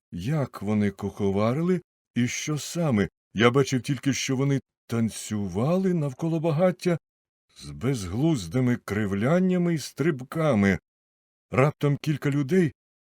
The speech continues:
відокремилися від танцюючих і побігли в той бік,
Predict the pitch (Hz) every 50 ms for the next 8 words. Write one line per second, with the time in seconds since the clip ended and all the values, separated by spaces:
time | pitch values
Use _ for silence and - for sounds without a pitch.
0 | - - 78 127 156 135 120 139 139 - - 123 127 127 123 117 113 110 104 101
1 | 98 101 92 - - - 101 101 92 101 101 - _ - 98 95 95 90 - -
2 | - 135 156 185 196 - - - 208 208 196 - _ _ _ _ _ _ _ _
3 | _ - 127 135 127 - 131 135 131 113 107 156 196 190 - 156 156 151 123 -
4 | - - 143 131 127 120 117 156 220 226 202 - -